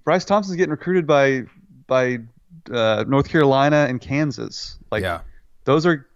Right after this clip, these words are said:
Speaker 1: those guys go pro after one year who go to those
Speaker 2: Yeah.
Speaker 1: schools. So, no, you're right. And to the Oklahoma thing, like, just look at recent history. Like, Trae Young was from Norman and was recruited by Kansas and Kentucky,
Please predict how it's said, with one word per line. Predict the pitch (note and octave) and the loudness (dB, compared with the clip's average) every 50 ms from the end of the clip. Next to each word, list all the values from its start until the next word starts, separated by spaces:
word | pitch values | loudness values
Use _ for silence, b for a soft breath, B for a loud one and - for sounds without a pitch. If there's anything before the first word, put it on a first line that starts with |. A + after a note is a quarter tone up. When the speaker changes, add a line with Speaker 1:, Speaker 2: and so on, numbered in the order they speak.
| _ _ _ _ _ - | _ _ _ _ _ 0
Speaker 1:
those | D3 D#3+ E3 | 0 0 0
guys | - F#3 F3+ F#3 F3 - | 2 2 2 2 2 0
go | - E3 D3+ | -2 -4 -4
pro | - - - D#3 D#3 D3 A#2+ G#2+ G#2 | -4 -2 -2 0 2 2 2 0 0
after | G#2+ G#2+ A2 - A2 G2+ | -2 -4 -6 -8 -8 -8
one | G#2 G2+ F#2+ G2+ | -8 -8 -8 -8
year | A2+ A2+ A2+ - G#2 | -8 -10 -10 -10 -10
who | G#2 A#2+ | -10 -6
go | G#2+ A2 A2 | -4 -2 0
to | G#2+ G#2+ | 2 2
those | G#2+ G#2 F2+ | 0 0 -2
Speaker 2:
Yeah. | F2 | -4
Speaker 1:
schools. | - - - - - - - - - - - - _ _ _ _ _ - _ _ _ _ _ _ | -8 -6 -6 -6 -6 -6 -8 -12 -14 -14 -16 -16 _ _ _ _ _ -20 _ _ _ _ _ _
So, | - - D3 C3 | -6 -2 0 2
no, | C#3+ E3 D#3 | 4 4 6
you're | C3+ B2 B2 | 4 4 4
right. | C3+ D#3 D#3 D3 C3+ | 4 4 4 4 2
And | C3+ C3+ C3 B2+ - | 2 0 -2 -4 -6
to | - D#3+ | -6 0
the | E3+ G3+ | 2 2
Oklahoma | A#3 A3+ - F3 C#3+ F3 G#3 A3 E3+ | 2 2 0 -4 -4 -4 -4 -6 -8
thing, | - - D3+ D3 C#3+ | -8 -8 -8 -6 -4
like, | C#3+ C3+ B2+ - - _ _ _ _ _ _ _ _ _ _ | -4 -4 -4 -6 -8 _ _ _ _ _ _ _ _ _ _
just | - E3+ - | -12 -6 -4
look | C4 C4 - | -2 0 2
at | C4 | 4
recent | F#3 - A3 - - A#2+ G#2 | 4 4 2 2 -2 -2 0
history. | B2+ F3 - - - - D3+ G#2 - - | 0 -2 -2 -2 -4 -4 -4 -4 -4 -4
Like, | A2+ A#2 A#2+ A#2 - - _ _ | -4 -2 -2 -2 -4 -10 _ _
Trae | - - - G3 G3 F3 | -6 -2 2 2 4 4
Young | D#3+ F3 G3 F#3+ E3+ C#3+ B2 - | 4 4 4 2 2 0 -2 -4
was | - B2+ A#2 | -4 -6 -4
from | - - C3 B2 A#2+ | -4 -2 -2 0 2
Norman | A#2+ A#2+ A#2+ A#2+ B2+ C#3 C#3+ D3+ D#3 A2 | 2 2 2 2 2 2 0 0 -2 -6
and | - - A#2+ A#2+ A#2+ A#2 A#2 A#2 | -4 -4 -2 0 0 0 -2 -2
was | A#2 A2+ | -2 -2
recruited | A#2+ A2+ - C3 B2+ B2+ B2 | -4 -4 -2 0 0 2 2
by | B2+ B2 | 0 0
Kansas | B2 - - A#2 A#2 A#2 A#2 A#2 A2 A#2+ B2 B2+ C3 C#3+ - - - - - - - | -2 -2 -2 -2 0 0 0 -2 -2 -4 -4 -4 -6 -8 -10 -14 -16 -16 -14 -8 -4
and | A2 A2 G#2+ G#2+ A2 A2 | -4 -2 -2 -2 -2 -4
Kentucky, | - - A2+ - - A2+ G#2+ A2 - - A2+ A2+ A#2 C3+ C3+ | -6 -8 -8 -4 -2 -2 -2 -2 -2 -4 -4 -4 -4 -6 -8